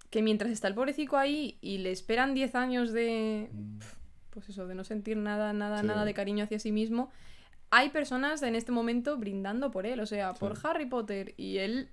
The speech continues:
Speaker 1: se va a tirar diez años sin, ya no sin sentirse famoso, sin sentirse querido, o sea,
Speaker 2: Sí,
Speaker 1: nada,
Speaker 2: tú
Speaker 1: no
Speaker 2: verás
Speaker 1: va,
Speaker 2: que
Speaker 1: no va a sentir eso por ningún
Speaker 2: él
Speaker 1: lado.
Speaker 2: siente que es un don nadie ahora mismo.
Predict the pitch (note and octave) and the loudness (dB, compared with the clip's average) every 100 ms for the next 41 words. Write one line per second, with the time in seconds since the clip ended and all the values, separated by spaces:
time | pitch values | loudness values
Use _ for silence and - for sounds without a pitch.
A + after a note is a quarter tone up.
0 | - - G#3 G3 A#3 B3+ A#3+ B3 A#3 B3 | -12 -8 -2 0 2 2 2 0 2 0
1 | C#4+ - A#3 G#3+ - - - - G#3+ C4 | 0 0 0 0 -2 -16 -20 -8 4 6
2 | E4+ D#4 D4 B3+ - A#3+ G#3+ A3 G#3+ G3+ | 6 2 2 2 2 2 2 2 0 2
3 | A3+ F#4 A3 - G#3 G3+ G3+ F#3+ G3 G#3 | 0 0 -2 0 0 0 0 -2 0 0
4 | C4 B3+ G#3+ G#3 C4+ A3+ F#3+ G3 F#3+ F#3+ | 0 0 0 -2 -2 -2 -4 -4 2 4
5 | - G#3+ G#3+ A3 A3+ A3 G3+ G#3+ G#3+ A3 | 6 6 6 6 6 4 4 4 4 2
6 | A3+ A3 B3 B3 B3 B3 A3 G3 A#2+ A#2+ | 0 0 0 0 2 2 4 4 4 6
7 | A#2 - C3 D3 C3+ G#2+ G#2 A#2 A#2+ G#2 | 4 4 2 4 6 6 6 6 6 6
8 | G#2+ A#2+ G#2+ | 4 0 -2